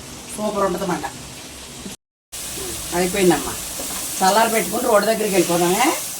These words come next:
చల్లారదు, చేతులు కాలిపోతాయి లేకపోతే. ఓకేనా?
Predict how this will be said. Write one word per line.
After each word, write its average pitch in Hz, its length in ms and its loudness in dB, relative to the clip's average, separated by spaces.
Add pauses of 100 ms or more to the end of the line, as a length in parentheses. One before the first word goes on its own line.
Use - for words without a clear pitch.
(440)
చల్లారదు, 214 500 2
చేతులు 202 260 -4
కాలిపోతాయి 175 420 0
లేకపోతే. 156 360 -4 (580)
ఓకేనా? 220 280 2